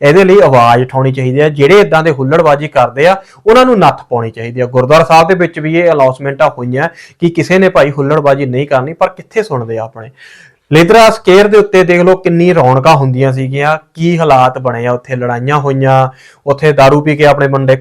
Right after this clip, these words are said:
ਘੁੰਮੇ, ਸਾਰਾ ਕੁਝ ਹੋਇਆ। ਉੱਥੇ ਸਾਰਾ ਕੁਝ ਬੰਦ ਕਰਤਾ। ਕਿੰਨੀ ਪੁਲਿਸ ਦੀ ਚੈਕਿੰਗ ਹੁੰਦੀ ਆ। ਜਿਹਦੇ ਕੋਲ ਪੇਪਰ ਆ, ਹੁਣ ਉਹ ਵੀ ਵਿਚਾਰਾ ਡਰਦਾ ਨਹੀਂ ਉੱਥੇ ਜਾਂਦਾ, ਪਤਾ ਨਹੀਂ ਕੀ ਹੋ ਜਾਣਾ, ਕੀ ਨਹੀਂ ਹੋ ਜਾਣਾ। ਕੀ ਹੋਇਆ? ਅੱਜ ਤੋਂ ਦੋ ਹਜ਼ਾਰ ਅਠਾਰਾਂ ਉੱਨੀ ਦੇ ਵਿੱਚ ਲੋਕ ਇੱਦਾਂ ਦੇ ਸੀਗੇ, ਬਿਨਾਂ ਲਾਇਸੈਂਸ ਤੋਂ ਗੱਡੀਆਂ ਲਈ ਫਿਰਦੇ ਹੁੰਦੇ ਸੀ,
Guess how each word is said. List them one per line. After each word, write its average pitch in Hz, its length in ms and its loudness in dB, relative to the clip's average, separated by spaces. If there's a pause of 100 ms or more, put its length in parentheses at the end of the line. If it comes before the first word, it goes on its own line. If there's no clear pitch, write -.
(100)
ਘੁੰਮੇ, 143 420 -4
ਸਾਰਾ 196 280 0
ਕੁਝ 185 260 -6
ਹੋਇਆ। 156 320 -4
ਉੱਥੇ 185 260 -12
ਸਾਰਾ 143 220 -2
ਕੁਝ 139 180 -10
ਬੰਦ 113 260 -8
ਕਰਤਾ। 113 300 -10
ਕਿੰਨੀ 156 340 -6
ਪੁਲਿਸ 147 260 -6
ਦੀ 143 100 -8
ਚੈਕਿੰਗ 127 340 -4
ਹੁੰਦੀ 120 260 -14
ਆ। 113 120 -12 (1300)
ਜਿਹਦੇ 185 220 4
ਕੋਲ 233 120 4
ਪੇਪਰ 214 360 2
ਆ, 214 40 6
ਹੁਣ 226 120 4
ਉਹ 226 120 4
ਵੀ 247 100 2
ਵਿਚਾਰਾ 220 220 4
ਡਰਦਾ 165 320 4
ਨਹੀਂ 175 100 0
ਉੱਥੇ 165 160 -4
ਜਾਂਦਾ, 143 260 0
ਪਤਾ 143 160 -2
ਨਹੀਂ 147 120 -4
ਕੀ 139 200 -6
ਹੋ 127 120 -2
ਜਾਣਾ, 131 160 -4
ਕੀ 127 200 -12
ਨਹੀਂ 117 180 -16
ਹੋ 117 60 -20
ਜਾਣਾ। 120 220 -20 (420)
ਕੀ 170 200 2
ਹੋਇਆ? 143 420 2 (280)
ਅੱਜ 156 140 2
ਤੋਂ 196 400 2
ਦੋ 165 80 2
ਹਜ਼ਾਰ 175 480 6
ਅਠਾਰਾਂ 151 640 0
ਉੱਨੀ 151 320 0
ਦੇ 156 120 2
ਵਿੱਚ 156 320 -4 (180)
ਲੋਕ 139 300 0
ਇੱਦਾਂ 139 280 0
ਦੇ 151 140 0
ਸੀਗੇ, 160 280 0
ਬਿਨਾਂ 170 340 0
ਲਾਇਸੈਂਸ 165 360 0
ਤੋਂ 170 100 -2
ਗੱਡੀਆਂ 139 300 -4
ਲਈ 139 140 -2
ਫਿਰਦੇ 123 260 -4
ਹੁੰਦੇ 120 220 -12
ਸੀ, 123 120 -14